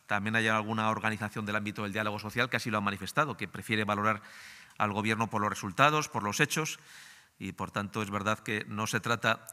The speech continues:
de pedir cien días de cortesía a quien ni siquiera ha comenzado,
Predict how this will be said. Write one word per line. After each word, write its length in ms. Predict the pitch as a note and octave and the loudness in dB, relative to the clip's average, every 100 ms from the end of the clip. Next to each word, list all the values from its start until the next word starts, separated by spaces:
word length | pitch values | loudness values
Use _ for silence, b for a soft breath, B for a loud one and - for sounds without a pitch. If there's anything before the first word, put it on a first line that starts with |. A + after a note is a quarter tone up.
| - | -16
de 260 | A#2+ G2+ A2 | -12 -6 -2
pedir 460 | A2+ A2 A2+ A2+ B B B - - | 0 2 2 0 B B B -16 -6
cien 280 | - B2+ A#2+ | 6 6 8
días 260 | B2+ B2 | 8 8
de 100 | A2 | 6
cortesía 560 | A#2 A2+ A2+ - A#2 A2+ | 0 0 0 0 2 4
a 60 | A2 | 2
quien 220 | A2+ G#2+ | 0 -4
ni 60 | |
siquiera 280 | G#2 G#2 A2 | -4 0 0
ha 40 | A2 | 0
comenzado, 520 | A2+ A2+ B2 B2+ | -2 4 4 4